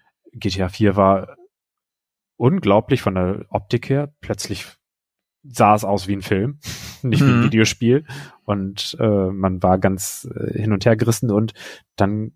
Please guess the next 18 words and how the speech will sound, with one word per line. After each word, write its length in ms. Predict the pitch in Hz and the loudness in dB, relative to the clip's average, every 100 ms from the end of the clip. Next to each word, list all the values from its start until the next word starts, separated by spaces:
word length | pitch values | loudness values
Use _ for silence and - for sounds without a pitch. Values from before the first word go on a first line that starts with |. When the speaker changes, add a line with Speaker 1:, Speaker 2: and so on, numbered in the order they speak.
| _ _ - | _ _ -6
Speaker 1:
eben 240 | 113 110 | -2 0
dieser, 540 | 110 104 101 95 95 - _ _ _ - | 0 4 4 4 0 -10 _ _ _ -4
dieser 200 | 101 92 | 0 2
Behemoth, 800 | 87 117 113 104 95 - - - _ - | 4 4 4 2 -2 -4 -14 -20 _ -8
dieser 640 | 101 98 92 90 95 92 | -2 0 0 -2 -6 -12
Monolith 680 | 107 110 120 117 117 123 - | -6 0 4 6 6 2 -2
eines 300 | - 98 98 | -6 -4 -4
Spiels, 760 | - - 107 92 95 - - - _ - | -8 -6 -4 -4 -4 -12 -14 -20 _ -10
dieses 600 | 107 101 92 - - - 302 _ _ - | -6 -4 -6 -8 -14 -20 -20 _ _ 0
Überding, 680 | 135 113 98 98 95 95 92 | 2 4 2 2 0 -2 -6
was, 340 | 95 - - - | -6 -6 -8 -8
äh, 440 | 107 104 92 90 92 _ - _ - _ _ _ - | -4 -2 0 -4 -8 _ -20 _ -20 _ _ _ -4
eigentlich 500 | - 104 101 104 - | 0 0 0 -4 -4
in 140 | 98 | -6
jedes 320 | 92 107 101 | 0 0 0
Museum 480 | 110 98 95 107 104 | -2 -2 2 4 2
und 180 | 101 95 - | -2 -4 -2
jede 720 | 101 98 95 98 98 101 | 2 4 2 0 -4 -8